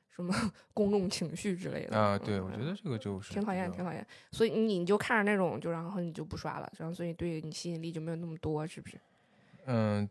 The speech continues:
Speaker 2: 对，相对来说，<clears throat> 嗯，就是可能搞笑那类的比较干，就是有一些什么猫狗配音的那种，
Speaker 1: 哦，
Speaker 2: 搞笑的那种，
Speaker 1: 嗯，
Speaker 2: 我，
Speaker 1: 对，
Speaker 2: 那个可能我觉得还蛮有意思的，
Speaker 1: 对。
Speaker 2: 就是
Speaker 1: 嗯。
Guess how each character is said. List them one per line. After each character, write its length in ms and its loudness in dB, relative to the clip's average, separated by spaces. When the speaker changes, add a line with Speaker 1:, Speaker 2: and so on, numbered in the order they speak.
Speaker 2:
对， 180 4
相 180 2
对 80 6
来 120 6
说， 500 2
<clears throat> 160 -20
嗯， 1500 4
就 140 -20
是 100 -12
可 100 -4
能 80 4
搞 200 4
笑 240 8
那 120 6
类 140 2
的 100 -8
比 140 -14
较 80 -10
干， 160 -8
就 140 -8
是 160 -4
有 180 -4
一 20 -8
些 220 0
什 60 -2
么 120 -2
猫 220 4
狗 160 -4
配 180 -4
音 220 2
的 80 4
那 140 2
种， 120 -10
Speaker 1:
哦， 480 10
Speaker 2:
搞 100 8
笑 240 8
的 60 6
那 120 2
种， 40 -2
Speaker 1:
嗯， 220 6
Speaker 2:
我， 40 6
Speaker 1:
对， 80 4
Speaker 2:
那 180 8
个 80 2
可 80 0
能 120 2
我 80 0
觉 100 0
得 60 2
还 140 2
蛮 180 0
有 100 -2
意 80 -4
思 120 -10
的， 60 -6
Speaker 1:
对。 40 -8
Speaker 2:
就 80 -2
是 340 -2
Speaker 1:
嗯。 80 -10